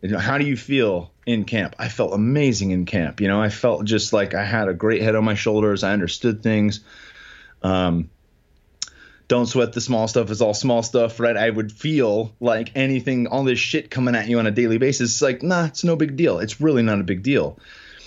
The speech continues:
But after that, you know, putting all this crap in my body and, and throwing caution to the wind with my health, that's what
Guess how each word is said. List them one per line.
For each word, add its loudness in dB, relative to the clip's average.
But 0
after 0
that, 0
you -2
know, 0
putting 0
all 2
this 0
crap -4
in 0
my 2
body 2
and, -2
and -2
throwing 0
caution 0
to -4
the 2
wind 2
with 0
my 2
health, 2
that's 2
what 2